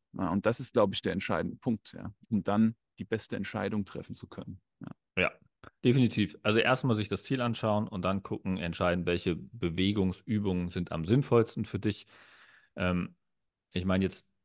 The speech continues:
Speaker 2: die These von unserem Zuhörer war ja auch, ähm, wenn du ein täglicher, ähm, Schreibtischsitzer bist, keinen Vereinssport machst und du willst natürlich keine Athletik bewahren, macht es Sinn,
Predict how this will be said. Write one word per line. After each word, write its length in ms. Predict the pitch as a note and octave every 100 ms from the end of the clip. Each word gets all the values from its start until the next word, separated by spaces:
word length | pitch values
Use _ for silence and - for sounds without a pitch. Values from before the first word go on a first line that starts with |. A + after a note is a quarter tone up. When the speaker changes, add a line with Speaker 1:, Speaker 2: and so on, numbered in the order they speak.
| -
Speaker 2:
die 160 | F#2+ - _ -
These 320 | G#2+ A#2 G#2+
von 160 | - F#2+
unserem 260 | F2+ F2
Zuhörer 440 | - A2 G#2+ G2+ F#2
war 140 | F#2+
ja 160 | F#2 C2
auch, 380 | F2+ G#2 - -
ähm, 380 | F#2 F2+ E2+ - _ -
wenn 180 | F#2 G2+
du 80 |
ein 320 | F#2+ F#2+ - _ _ -
täglicher, 760 | G#2 G2 F#2+ G2+ F2 F2 -
ähm, 300 | F2 E2+ D#2+
Schreibtischsitzer 840 | - G2+ A2+ A2+ G2+ A2+ G2+ G#2
bist, 440 | F#2 G#2 G2 - - _
keinen 260 | - G2 G2
Vereinssport 760 | G2 F2 G2 - - F#2 -
machst 420 | F#2+ F#2 - - _ _ _ - _ -
und 140 | F#2+
du 60 | F2+
willst 180 | F2+
natürlich 320 | F2+ F2+ F2 -
keine 240 | F2 F2
Athletik 540 | D#2 F#2+ G2 G#2 G#2
bewahren, 680 | - F2+ F#2 F#2 G2 F#2+ F2 - _ _ _ -
macht 320 | F2+ F#2+ -
es 160 | E2+
Sinn, 400 | - F#2+ F#2+ -